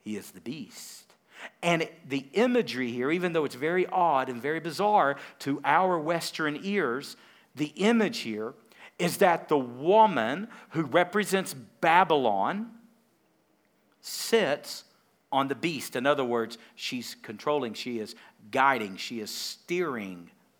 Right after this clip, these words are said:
the beast. Now, let's answer this question before we get into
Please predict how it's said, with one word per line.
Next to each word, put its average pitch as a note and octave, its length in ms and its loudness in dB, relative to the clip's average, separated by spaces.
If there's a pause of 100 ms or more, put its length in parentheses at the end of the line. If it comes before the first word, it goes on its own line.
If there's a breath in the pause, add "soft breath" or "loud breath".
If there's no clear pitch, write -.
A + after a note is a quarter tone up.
(120)
the G2+ 80 -14
beast. G#2+ 760 -12 (640)
Now, A#2+ 160 0
let's F#3 260 2
answer D3+ 600 -2 (300 loud breath)
this B2+ 180 -4
question D#3+ 480 0
before A#2+ 300 -2
we B2+ 100 -2
get B2 220 -4
into A#2 580 -8